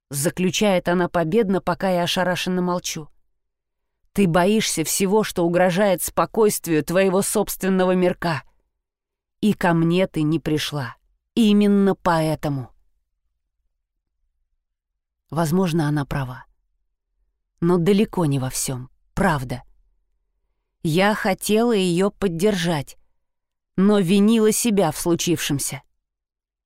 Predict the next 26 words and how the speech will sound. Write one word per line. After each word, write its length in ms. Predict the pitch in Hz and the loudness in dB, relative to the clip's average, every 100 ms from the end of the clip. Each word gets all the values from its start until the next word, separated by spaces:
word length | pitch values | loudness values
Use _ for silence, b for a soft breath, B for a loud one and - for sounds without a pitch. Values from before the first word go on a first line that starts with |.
| _ | _
Да, 320 | 160 160 175 156 | -2 2 2 2
мне 220 | 170 165 | 2 2
было 280 | 165 165 165 | 2 2 2
сложно 500 | - 202 185 156 151 | 0 2 2 0 -2
справиться 540 | - 180 165 156 165 | -2 0 0 -2 -4
с 120 | - | -2
эмоциями 600 | 175 196 226 - 170 160 | 0 2 0 0 0 0
после 380 | 160 196 185 170 | 0 0 0 0
того 260 | 151 156 160 | 0 0 0
случая. 580 | - 151 139 - 147 - _ _ _ _ _ _ _ _ | -2 -4 -4 -6 -6 -12 _ _ _ _ _ _ _ _
Но 280 | - 233 214 | 2 4 4
это 160 | 208 220 | 2 0
совсем 560 | - 220 - 233 226 | 0 0 0 2 2
не 120 | 233 233 | 2 0
то, 300 | - 247 247 | 0 2 4
о 100 | 233 | 2
чем 300 | 262 240 208 | 2 2 2
думает 400 | 220 220 220 220 | 2 2 2 2
она. 380 | 214 202 147 - _ _ _ _ _ _ | 2 0 -2 -8 _ _ _ _ _ _
Или... 380 | 226 208 196 180 - _ _ _ _ _ _ _ - | 0 0 0 -4 -12 _ _ _ _ _ _ _ 0
Или 200 | 226 220 | 2 2
это 260 | 214 220 | 2 0
одно 220 | 220 226 | 0 0
и 60 | 240 | 0
то 200 | - 160 | -2 -4
же? 180 | 139 | -4